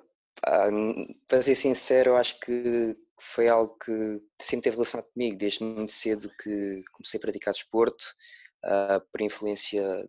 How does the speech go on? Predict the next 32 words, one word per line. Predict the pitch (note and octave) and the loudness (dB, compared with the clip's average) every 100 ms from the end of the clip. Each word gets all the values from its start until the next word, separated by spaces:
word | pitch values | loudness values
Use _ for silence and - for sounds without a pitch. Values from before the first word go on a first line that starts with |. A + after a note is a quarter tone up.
| - | -16
do, | - G2 F#2+ F#2 F#2 | -12 -8 -6 -8 -10
dos | F#2+ | -10
meus | G2 G2 | -6 -6
pais, | - C3 | -2 -2
mas | A#2 - | -2 -8
principalmente | G#2+ G#2 - | -10 -12 -10
do | G2 | -8
meu | G2 G2 _ | -8 -10 _
pai, | G#2 A#2+ _ _ - - _ | -4 -4 _ _ -20 -20 _
que | - G2 | -6 -4
isto | - | -4
também | G2+ | -4
está | F#2+ - G2 | -4 0 0
relacionado | F#2 G2+ F#2+ G2+ F#2 | 0 -4 -6 -6 -8
com | - | -2
a | F#2 | 0
área | F#2 | 0
do, | F#2 F#2 F2+ | -2 -6 -8
do | E2+ _ | -12 _
desporto. | - - A2+ A#2 C3+ - - - _ _ _ _ _ - | -12 -6 0 2 2 0 -10 -18 _ _ _ _ _ 0
Ahm, | G#2 G#2 G#2 G#2 G#2 G2 B1+ - _ _ - | 4 6 6 2 -2 -6 -12 -20 _ _ -8
e | A#2+ B2 B2 | -4 -2 2
esse | B2 - A#2 | 2 0 -4
gosto | B2 B2 - - - B2+ B2+ B2 B2 | -6 -6 -8 -14 -10 -8 -8 -10 -14
surgiu | - - A#2+ B2+ | -18 -12 -6 -2
mesmo | B2+ B2 A#2 | -2 -4 -10
quando | A#2+ | -6
era | A#2+ | -4
muito | A#2+ A#2 | -4 -6
pequeno, | - A#2+ G#2+ - _ _ _ _ | -2 -2 -4 -12 _ _ _ _
ah, | G2 G2 F#2+ | 0 2 0
desde | D#2 A2 G2+ G2+ - | -2 -4 -4 -8 -14